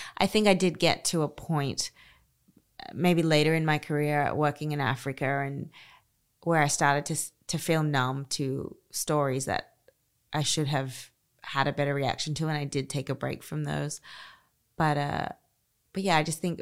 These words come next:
more than the numbness, it was the helplessness that impacted me.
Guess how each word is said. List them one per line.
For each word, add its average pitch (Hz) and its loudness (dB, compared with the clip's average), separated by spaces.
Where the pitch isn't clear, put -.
more 185 4
than 180 2
the 165 2
numbness, 147 2
it 110 0
was 147 -2
the 151 -2
helplessness 131 -2
that - -6
impacted 127 -6
me. - -6